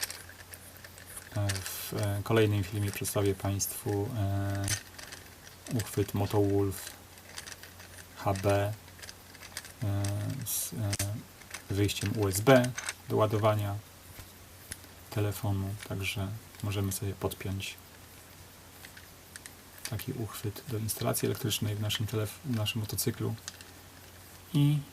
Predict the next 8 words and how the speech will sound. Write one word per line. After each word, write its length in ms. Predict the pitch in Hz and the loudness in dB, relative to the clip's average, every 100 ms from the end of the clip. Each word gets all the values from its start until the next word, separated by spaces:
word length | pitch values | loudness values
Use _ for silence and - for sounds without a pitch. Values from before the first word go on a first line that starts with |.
| - | -2
już 180 | 113 120 | 0 0
nie 80 | |
potrzebujemy, 840 | 104 98 - 98 101 101 101 101 101 - - - - - - - - - - - - - - - - - - - - | 0 0 2 4 6 6 6 4 0 -6 -16 -18 -18 -20 -20 -20 -20 -18 -12 -8 -8 -8 -8 -8 -8 -10 -10 -8 -2
nie 80 | 113 | 0
potrzebujemy 680 | - - 101 107 104 104 107 - - - - - - - - - - - - - - - - - - - - - - - - - - - - - - - | 2 2 4 4 6 4 2 -4 -16 -18 -18 -18 -12 -8 -8 -8 -16 -18 -18 -18 -18 -16 -18 -18 -18 -18 10 12 12 8 -12 -16 -16 -16 -16 -16 -12 4
kolejnych 640 | 113 110 107 104 104 - - - - - - - - - - - - - - | 8 10 10 6 4 -2 -8 -8 -10 6 6 6 -12 -18 -10 -8 -8 -12 2
elementów 720 | 113 104 101 101 101 101 - | 8 8 8 4 2 -2 -2
na 340 | 107 98 98 | 0 2 2